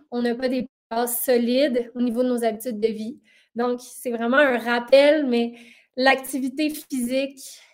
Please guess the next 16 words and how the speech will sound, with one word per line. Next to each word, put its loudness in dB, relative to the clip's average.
la, 0
la 0
nutrition, -4
les, -2
la -6
saine -4
alimentation, -4
le, -4
avoir 0
un -2
sommeil 0
qui -2
est -4
réparateur, -2
c'est -10
vraiment, -2